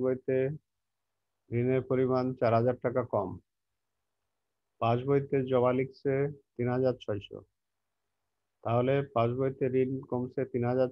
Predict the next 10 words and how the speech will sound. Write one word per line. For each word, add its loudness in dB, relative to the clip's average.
ছয়শো, -4
আর 0
নগদান 0
বইতে -2
ঋণ -2
কমছে -4
চার 0
হাজার -4
টাকা, -14
তাহলে 2